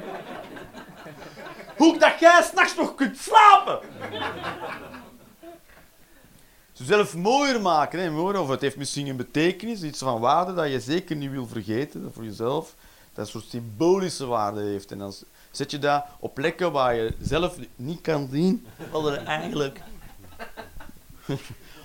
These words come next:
op staat. Of dat mensen dan u vragen, "Wat is eigenlijk de reden?" En dan moeten ze zeggen, "Ah, dat is persoonlijk."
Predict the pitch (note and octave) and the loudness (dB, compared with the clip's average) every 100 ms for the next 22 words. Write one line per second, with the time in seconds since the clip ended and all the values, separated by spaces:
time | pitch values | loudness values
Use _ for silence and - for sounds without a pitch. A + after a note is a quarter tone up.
0 | - - D#3+ B2 - A#2 E2 - - - | -20 -4 -4 -4 -4 -2 -2 -6 -10 -8
1 | - - - - - - - - - - | -8 -10 -14 -14 -14 -14 -16 -16 -12 -8
2 | A#2+ C#3 D#3 F#3 F3 D3+ D#3 F3 E3+ D#3 | -4 -2 0 0 0 0 0 0 0 0
3 | D3+ D#3+ C3+ D3+ B2 A2+ B2+ E3+ F#3 F#3 | -2 -4 -2 -2 -2 -2 0 0 0 -2
4 | C3+ C#3+ C#3 C3 C3+ C#3 A#2 - - - | -4 -6 -6 -6 -4 -2 -4 -8 -14 -14
5 | - - B2 - - - - - - A#2 | -14 -12 -12 -12 -16 -20 -20 -20 -6 -6
6 | G#2+ F#2 | -6 -10